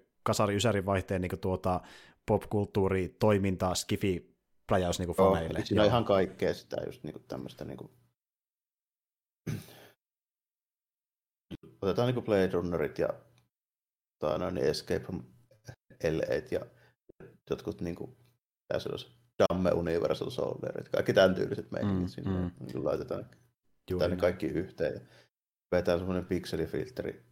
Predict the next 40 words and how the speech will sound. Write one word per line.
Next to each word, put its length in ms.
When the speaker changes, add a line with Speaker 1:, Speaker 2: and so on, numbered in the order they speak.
Speaker 2:
biisi 240
niinku 180
tälleen 260
tosi 300
hyvällä 280
maulla 460
vielä 300
tällaisesti 460
näin. 260
Ja, 80
ja 100
oikein, 280
oikein 160
keksi 220
siitä 220
niinku 140
hirveästi 380
mitään 300
niinku 140
jupinaa 580
muuta 220
kuin 100
sen, 260
että 220
jos 180
niinku 300
tykkää 380
vaan 180
tommista 320
vähän 200
hankalammista 840
niinku 200
retropeleistä, 760
niin 80
sit 140
siitä 240
ei 80
varmaan 280
tykkää, 440
mutta, 320